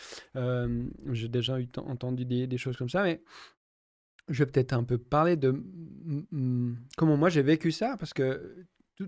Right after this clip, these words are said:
toute la théorie que tu donnes, je l'ai, je l'ai vécue, j'ai l'impression d'une certaine manière, en commençant par ce que j'ai dit un petit peu au début, euh, une cer-, d'abord une certaine critique ou un rejet de l'existence, c'est-à-dire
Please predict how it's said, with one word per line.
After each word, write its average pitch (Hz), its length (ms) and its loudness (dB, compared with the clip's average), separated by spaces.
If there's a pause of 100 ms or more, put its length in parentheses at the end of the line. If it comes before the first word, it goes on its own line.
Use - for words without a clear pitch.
(140)
toute 196 160 -6
la 226 100 2
théorie 214 280 4
que 208 60 -10
tu 175 120 -8
donnes, 196 260 2
je 139 160 -2
l'ai, 170 160 -4
je 135 160 -8
l'ai 135 140 -2
vécue, 156 840 -2
j'ai 139 160 0
l'impression 147 540 0
d'une 131 180 0
certaine 120 300 -4
manière, 165 340 0 (300)
en 147 120 2
commençant 202 460 4
par 160 120 -4
ce - 60 -18
que 139 100 -2
j'ai 139 120 -2
dit 147 140 2
un 147 80 0
petit 151 180 -6
peu 165 120 -4
au 147 100 2
début, 147 420 -4 (400)
euh, 127 300 4
une 139 80 -2
cer-, 170 160 -4 (180)
d'abord 165 300 2
une 170 40 0
certaine 160 280 0
critique 196 380 -2
ou 147 40 6
un 127 160 2
rejet 151 600 4 (100)
de 127 160 -2
l'existence, 127 520 -4
c'est-à-dire 143 520 0